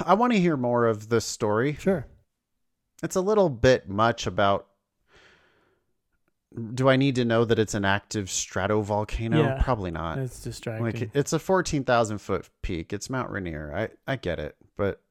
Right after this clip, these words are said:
Speaker 1: all right, what else you got?
Speaker 2: I was familiar with endurance sports, and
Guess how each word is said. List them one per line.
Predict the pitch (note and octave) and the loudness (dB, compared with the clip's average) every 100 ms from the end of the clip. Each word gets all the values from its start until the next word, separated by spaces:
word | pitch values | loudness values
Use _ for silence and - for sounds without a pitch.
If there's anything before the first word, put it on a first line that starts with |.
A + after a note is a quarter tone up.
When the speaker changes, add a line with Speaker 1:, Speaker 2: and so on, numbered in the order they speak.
| _ _ _ _ _ _ | _ _ _ _ _ _
Speaker 1:
all | A#2+ | -4
right, | F2+ D2 | -2 -2
what | A2+ | 0
else | A2 G2 | 0 0
you | F#2 | -6
got? | D2 - _ _ - | -8 -8 _ _ -4
Speaker 2:
I | D#3 | 0
was | F3 F3 | 0 -2
familiar | - F3 F3 A3 A#3 F3+ | -4 -4 -2 -2 0 0
with | D#3+ D#3 - - | 0 0 -6 -6
endurance | C#3+ B2+ C3+ C3+ A#2+ | -4 0 2 0 -4
sports, | - B2 A2+ A#2 - | -4 -2 -2 -4 -8
and | - D3 C#3 C3+ | -4 0 0 -2